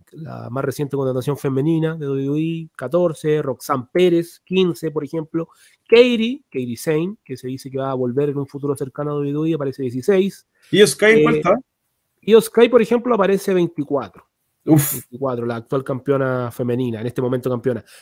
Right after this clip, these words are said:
Speaker 1: Charlotte Flair, para muchos la más, la más grande luchadora en la historia de W W E, aparece veintiuno. Eh, Ronda Rousey, por ejemplo, también aparece veintidós. Veintidós. Eh, también destacaría Trinity, conocida en W W E como Naomi, que aparece
Speaker 2: Sí.
Speaker 1: veintitrés.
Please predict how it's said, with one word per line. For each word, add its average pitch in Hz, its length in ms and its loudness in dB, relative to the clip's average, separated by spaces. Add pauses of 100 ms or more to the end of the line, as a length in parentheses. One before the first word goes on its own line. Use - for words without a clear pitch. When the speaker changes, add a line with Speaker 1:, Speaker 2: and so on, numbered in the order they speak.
Speaker 1:
Charlotte 214 380 4
Flair, 160 460 4 (440)
para 117 160 -12
muchos 131 280 -4
la 120 140 -2
más, 127 380 -2 (300)
la 123 140 -6
más 120 140 -2
grande 139 240 -2
luchadora 127 760 -6 (120)
en 143 80 -16
la 117 60 -8
historia 143 380 -4
de 135 80 -4
W 139 180 -2
W 226 160 6
E, 294 120 -6 (260)
aparece 139 320 2
veintiuno. 269 640 2 (920)
Eh, 139 280 2
Ronda 254 240 6
Rousey, 233 600 4
por 131 140 -8
ejemplo, 127 360 -8
también 135 260 -2
aparece 131 320 -4
veintidós. 139 720 -6 (120)
Veintidós. - 520 -20 (600)
Eh, 139 680 4
también 156 180 4
destacaría 170 520 6
Trinity, 233 640 2
conocida 139 400 -4
en 156 60 -4
W 147 160 -2
W 151 220 -2
E 160 40 -8
como 135 240 -4
Naomi, 190 560 2
que - 120 -12
aparece 123 320 -4
Speaker 2:
Sí. 131 80 -6
Speaker 1:
veintitrés. 135 680 -6